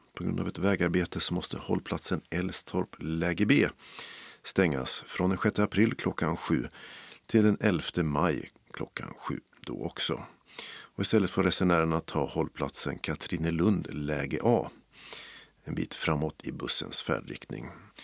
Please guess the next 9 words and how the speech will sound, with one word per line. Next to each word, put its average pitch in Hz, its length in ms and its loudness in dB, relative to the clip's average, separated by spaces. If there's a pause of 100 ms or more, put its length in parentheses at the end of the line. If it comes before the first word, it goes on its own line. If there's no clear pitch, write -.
(400)
Och - 140 -14
det 80 60 0
här 90 140 6
påverkar 76 400 0
stadsbuss - 600 -4
sex - 480 0
och - 320 -6
regionbussarna 82 840 0
trettiotre - 600 -2